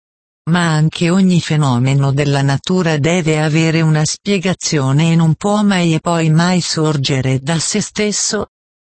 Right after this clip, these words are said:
cioè senza la volontà del creatore, ma deve sempre coincidere nella causa e nell'effetto con tutte le leggi della creazione,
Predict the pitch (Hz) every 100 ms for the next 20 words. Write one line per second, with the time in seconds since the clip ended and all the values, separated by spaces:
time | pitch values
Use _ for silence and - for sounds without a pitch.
0 | _ - 175 156 151 180 180 170 147 143
1 | 143 147 147 143 143 165 160 139 156 156
2 | - 165 170 143 - 151 123 117 120 _
3 | _ _ 156 143 143 180 160 151 - 165
4 | 175 - 190 170 180 160 160 - - 170
5 | 170 175 180 156 143 143 - 160 160 -
6 | 139 139 147 156 156 151 - 170 160 -
7 | 147 151 156 - 220 - 156 147 147 147
8 | 147 143 160 143 139 135 - 170 175 151
9 | - 139 131 151